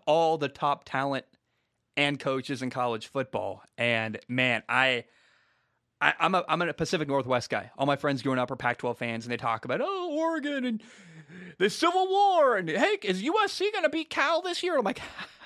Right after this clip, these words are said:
<laughs> "Who cares?" Like, the S E C is amazing. What they're, the talent they got, the entertaining storylines, the great coaches, and I, as a college football fan, I hear Brian Kelly's going to L S U, and I'm like, "Let's go, dude! It's gonna be fun."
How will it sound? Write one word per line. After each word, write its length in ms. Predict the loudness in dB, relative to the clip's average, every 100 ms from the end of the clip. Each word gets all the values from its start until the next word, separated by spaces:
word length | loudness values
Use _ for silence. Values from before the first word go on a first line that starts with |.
| -2
<laughs> 520 | -2 -4 -20 -12 -2
"Who 100 | 2
cares?" 520 | 6 6 6 4 2
Like, 260 | 0 0 -4 0
the 160 | 4
S 220 | 6 4
E 80 | 0
C 160 | 0 2
is 100 | 4
amazing. 680 | 2 4 2 2 0 -4 -2
What 200 | 0 2
they're, 200 | 2 2
the 180 | -2 -4 -4 -4
talent 320 | 2 2 2
they 80 | 2
got, 400 | 2 0 -2 -4
the 160 | -4 0
entertaining 440 | 2 2 -2 -6
storylines, 560 | -4 -2 0 -2 -4 -4
the 60 |
great 300 | 0 0 0
coaches, 380 | -2 -2 -2 -6
and 140 | -2 0
I, 260 | 0 -2 -8 _ _ _ _ _ _ _ -6
as 120 | -4
a 60 | -2
college 380 | 0 0 0
football 340 | -4 -4 -2 -2
fan, 380 | -4 -6 -6 -6
I 80 | -2
hear 120 | 0
Brian 240 | 0 0
Kelly's 260 | -2 -2 -2
going 220 | -2 -2
to 120 | -4 -10 _ -8 0
L 160 | 2 0
S 120 | 0
U, 60 | -2
and 60 |
I'm 60 | -2
like, 200 | -4 -2
"Let's 360 | 2 2 0 -4
go, 540 | 2 4 4 2 -2
dude! 260 | -6 -2 -2
It's 140 | 2
gonna 160 | 2 2
be 120 | -6
fun." 480 | -2 0 0 -4